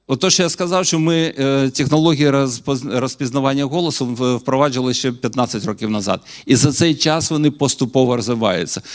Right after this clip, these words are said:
Ви не можете зробити все відразу. Це дуже довгий процес, це зміна, е, парадігми, зміна відносин в компанії, зміна поведінки ваших людей.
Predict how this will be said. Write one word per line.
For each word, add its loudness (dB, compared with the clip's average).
Ви 2
не 4
можете 2
зробити 0
все 0
відразу. 0
Це 4
дуже 4
довгий -2
процес, -6
це 2
зміна, 0
е, 0
парадігми, 2
зміна 4
відносин 0
в -4
компанії, 0
зміна -2
поведінки 2
ваших 0
людей. 0